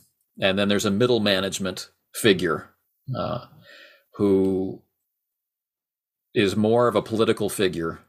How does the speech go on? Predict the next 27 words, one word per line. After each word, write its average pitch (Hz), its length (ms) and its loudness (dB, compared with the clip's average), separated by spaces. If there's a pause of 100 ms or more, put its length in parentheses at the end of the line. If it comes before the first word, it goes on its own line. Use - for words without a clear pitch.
(140)
than, 85 760 -2
than 87 160 2
an 85 80 -4
agent. 90 380 0
So 98 100 -2
you 90 80 2
got 92 100 6
a 87 80 2
real 131 400 2
agent 104 440 2 (120)
who's 92 460 2 (260)
in 98 180 2
a 90 80 0
position 95 440 -2
of 82 160 -4
real 107 240 2
power, 101 560 0 (3000)
but 104 140 4
he's 98 140 0
also 110 280 4
very 104 340 6
ambitious, 90 540 0
and 90 100 -2
he 82 60 -4
keeps - 320 0
running 101 400 2
into, 92 920 0